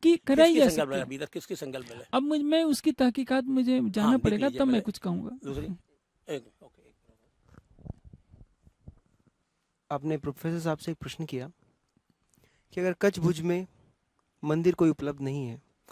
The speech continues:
Speaker 3: तो एक गांव का व्यक्ति पूजा कैसे करे? इसी का तो हम कह रहे हैं, गांव का व्यक्ति अपने घर में एक मूर्ति लेके आए, एक घंटी लगाए, उस घंटी से, घंटी से बैक्टीरिया भी मरेगा, और वो अपनी सा-, वो साधना उपासना भी कर पाएगा। दूसरी बात, आपने उदाहरण दिया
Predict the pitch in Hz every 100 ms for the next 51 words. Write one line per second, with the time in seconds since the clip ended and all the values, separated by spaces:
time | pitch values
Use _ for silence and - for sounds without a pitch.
0 | _ - 185 151 147 147 147 135 - 160
1 | 175 _ _ _ _ _ - 170 160 156
2 | 143 - - - - - - 185 214 233
3 | 226 208 202 208 135 131 - - _ 131
4 | 156 170 165 - 160 160 139 143 156 156
5 | - _ - 143 143 160 160 156 147 175
6 | _ _ - - 180 151 156 190 170 160
7 | 165 _ _ _ 156 143 147 147 151 147
8 | - 139 143 151 135 135 - 156 165 175
9 | 156 147 151 - _ _ _ - 135 139
10 | 151 151 160 160 - - - _ - -
11 | 160 170 185 175 165 165 160 147 147 135
12 | - 143 - - - 156 165 165 131 123
13 | _ _ _ _ _ _ _ _ _ -
14 | 175 226 190 185 226 202 185 196